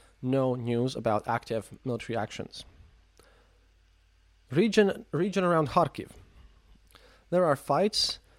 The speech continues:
in the northeast and southwest of the city.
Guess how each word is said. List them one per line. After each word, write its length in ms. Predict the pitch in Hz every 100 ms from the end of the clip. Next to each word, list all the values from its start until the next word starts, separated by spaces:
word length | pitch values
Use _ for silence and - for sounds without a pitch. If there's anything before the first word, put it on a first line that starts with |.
| _ _
in 340 | 147 139 131 131
the 140 | 135 131
northeast 760 | 143 151 135 175 214 - - - - _ _ _ _ _ _ -
and 140 | 123
southwest 500 | - 127 123 151 139
of 80 | 131
the 80 | 120
city. 320 | - 107 101